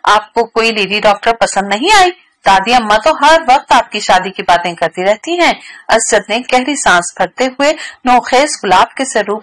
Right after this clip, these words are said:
वाली लड़की को देखा और फिर मुस्कुरा दिया। इसकी नौबत ही नहीं आई। दादी अम्मा मेरे लिए एक लड़की पसंद कर चुकी हैं।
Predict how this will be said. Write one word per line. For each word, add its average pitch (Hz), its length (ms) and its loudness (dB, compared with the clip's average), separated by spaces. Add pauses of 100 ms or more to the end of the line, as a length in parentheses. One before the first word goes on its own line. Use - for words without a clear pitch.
वाली 240 200 0
लड़की 175 320 -6
को 170 140 -6
देखा 165 340 -4 (400)
और 359 220 2
फिर 349 120 0
मुस्कुरा 247 460 0
दिया। 151 240 -2 (420)
इसकी 381 320 0
नौबत 269 460 2
ही 302 80 -2
नहीं 254 260 0
आई। 185 180 4
दादी 175 540 0
अम्मा 190 300 2
मेरे 185 320 -2
लिए 190 220 -4
एक 285 140 -6
लड़की 233 280 -2
पसंद 226 380 -4
कर 175 120 0
चुकी 370 420 -6
हैं। 214 180 -2